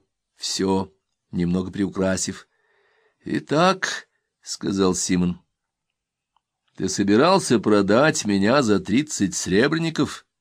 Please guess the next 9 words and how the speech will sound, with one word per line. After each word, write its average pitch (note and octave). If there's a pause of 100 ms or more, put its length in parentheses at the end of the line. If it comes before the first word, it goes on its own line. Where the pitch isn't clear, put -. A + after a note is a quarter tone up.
(380)
"Конечно, C3
нет, — C3+ (400)
сказал G#2
Деметрий G2+
с -
негодованием, — G2 (260)
это E3+
был F#3
трюк, E3+